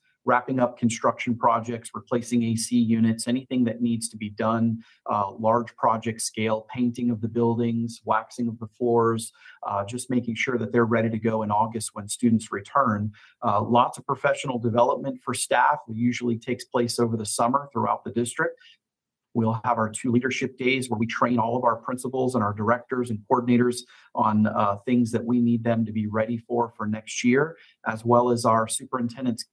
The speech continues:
kickoff, uh, for the next school year happens over the summer as well, where we share vision and mission and,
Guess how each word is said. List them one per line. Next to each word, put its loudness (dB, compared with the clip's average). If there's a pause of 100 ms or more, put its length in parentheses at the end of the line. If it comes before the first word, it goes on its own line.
(100)
kickoff, 2 (400)
uh, 2
for 6
the 4
next 2
school 2
year 0
happens -2
over -4
the -12
summer 0
as -6
well, 0
where -4
we -4
share 0
vision 0
and -2
mission 0
and, -6